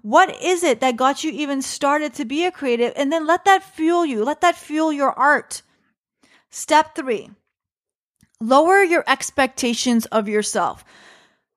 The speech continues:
I am being a total hypocrite when I say this, but stop being so hard on yourself.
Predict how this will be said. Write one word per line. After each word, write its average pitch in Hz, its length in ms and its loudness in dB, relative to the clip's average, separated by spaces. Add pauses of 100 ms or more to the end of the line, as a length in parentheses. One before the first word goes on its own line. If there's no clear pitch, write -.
(440)
I 240 100 2
am 311 180 2
being 302 220 0
a 269 100 2
total 269 300 0
hypocrite 247 640 -2
when 226 140 -2
I 208 120 -4
say 208 260 -8
this, 117 240 -12
but 240 220 -6
stop 285 400 0
being 320 220 -2
so 302 220 2
hard 247 280 2
on 226 140 0
yourself. 175 520 -12